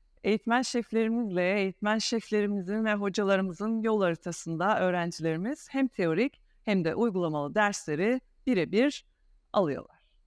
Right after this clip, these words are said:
Ee, bölümümüzün yüzde yüz İngilizce programımız var. Gastronomi İngilizce programı olarak gök müfredatımızda geçiyor. Aynı zamanda gastronomi bölümümüzün Türkçe, e, lisans bölümü olarak da mevcut. Yine bunları destekleyen aşçılık programımız var.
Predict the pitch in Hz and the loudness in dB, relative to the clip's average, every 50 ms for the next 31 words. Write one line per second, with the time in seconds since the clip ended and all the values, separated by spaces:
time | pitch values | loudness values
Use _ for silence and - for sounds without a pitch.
0 | _ - 196 202 190 185 233 262 302 311 269 262 262 254 - 403 403 381 285 262 | _ 2 2 2 4 2 2 2 2 2 0 0 -2 -4 -8 -4 -2 0 0 0
1 | 214 254 254 240 214 226 233 233 220 220 220 196 175 196 180 - - 180 180 165 | 2 2 0 2 2 0 2 2 2 2 2 0 0 -2 -4 -2 0 0 0 2
2 | 165 160 165 185 214 220 220 240 254 262 285 302 254 233 233 - - - 208 196 | 0 -2 -4 -4 -6 -4 -2 0 2 2 2 2 0 0 -2 -2 -2 -2 -2 -2
3 | 180 170 175 180 170 175 175 240 214 - - 220 214 220 220 220 214 208 208 208 | 0 0 -2 -2 -4 -4 -6 -10 -8 -4 -2 -2 0 0 0 -2 -2 0 0 0
4 | 208 208 - - 208 208 _ 220 214 - _ 214 214 202 202 202 208 - - 214 | -2 -2 -4 -4 -6 -6 _ -8 -12 -6 _ -2 0 2 2 0 0 -2 -6 -6
5 | 214 196 - 208 180 208 202 - - - 226 233 247 277 330 - _ _ - 226 | -6 -4 -4 -2 0 0 -2 -2 -2 0 2 2 2 2 0 -4 _ _ 0 2
6 | 233 220 196 175 - 180 170 165 160 160 170 185 240 254 208 196 185 180 - - | 2 2 0 0 -2 -4 -4 -4 -4 -2 0 2 2 2 4 2 0 0 -2 -2
7 | 185 185 185 185 196 190 165 160 156 160 160 165 170 - 294 339 - - - 240 | -2 -2 0 -2 -2 -2 -2 0 -2 -2 -4 -6 -4 -4 -4 -4 -4 -2 -2 -2
8 | - _ - - 170 147 - - _ _ _ _ _ _ _ _ - - 175 165 | -2 _ -2 0 0 0 -2 -6 _ _ _ _ _ _ _ _ -2 0 0 0
9 | 151 147 147 147 147 139 135 - - - - - - - - 240 - _ _ _ | 0 0 -2 -2 -4 -4 -4 -6 -8 -10 -12 -16 -18 -18 -18 -18 -20 _ _ _
10 | _ _ - 180 165 - - 214 208 196 - - - 170 165 160 160 156 139 151 | _ _ -6 -6 -4 0 0 0 0 0 -2 -4 -4 -2 -2 -2 -2 -4 -4 -2
11 | 151 151 139 139 - _ - 147 143 135 131 139 139 - 233 311 - _ _ _ | -2 -2 -2 -2 -4 _ -6 -6 -4 -4 -4 -4 -2 0 0 0 0 _ _ _
12 | _ _ _ 220 226 240 226 202 226 233 233 233 220 214 190 202 196 - - 202 | _ _ _ -2 0 0 0 2 2 2 2 2 2 0 0 -2 -2 -2 -2 -4
13 | 202 - - 185 185 185 190 208 196 170 180 - - 175 185 - - - 226 226 | -4 -2 -2 0 2 2 2 2 2 0 -2 -4 -6 -8 -10 -8 -4 -2 0 0
14 | 226 233 233 233 233 240 233 226 220 240 247 254 285 330 - - | 2 0 0 -2 -2 -4 -4 -2 0 2 2 2 0 -2 -6 -12